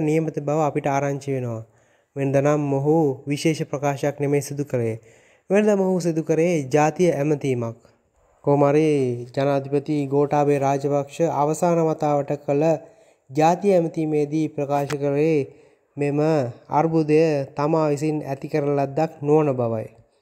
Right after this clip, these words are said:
ඉතින් මෙවර ඔහු මොකද්ද කියන්න හදන්නේ? ඉතින් වෙනදා ජාතිය ඇමතු ඔහු මෙවර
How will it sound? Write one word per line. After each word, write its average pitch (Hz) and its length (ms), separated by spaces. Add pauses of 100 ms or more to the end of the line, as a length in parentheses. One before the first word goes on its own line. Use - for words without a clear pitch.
(160)
ඉතින් 160 280 (480)
මෙවර 170 360
ඔහු 156 240 (120)
මොකද්ද 147 440
කියන්න 143 380
හදන්නේ? 131 540 (580)
ඉතින් 156 240
වෙනදා 143 560
ජාතිය 143 440
ඇමතු 147 400 (120)
ඔහු 143 220 (140)
මෙවර 139 400